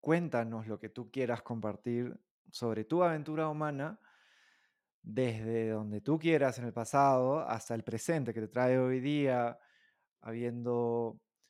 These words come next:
escrito un libro para compartir con tantas personas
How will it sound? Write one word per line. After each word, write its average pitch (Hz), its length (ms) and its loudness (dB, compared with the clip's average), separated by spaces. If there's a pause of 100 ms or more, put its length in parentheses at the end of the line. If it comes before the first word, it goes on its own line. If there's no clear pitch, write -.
(420)
escrito 135 420 -2
un 127 120 0
libro 131 380 2
para 117 160 0
compartir 113 540 -4
con 117 160 -4
tantas 117 220 -6
personas 127 920 0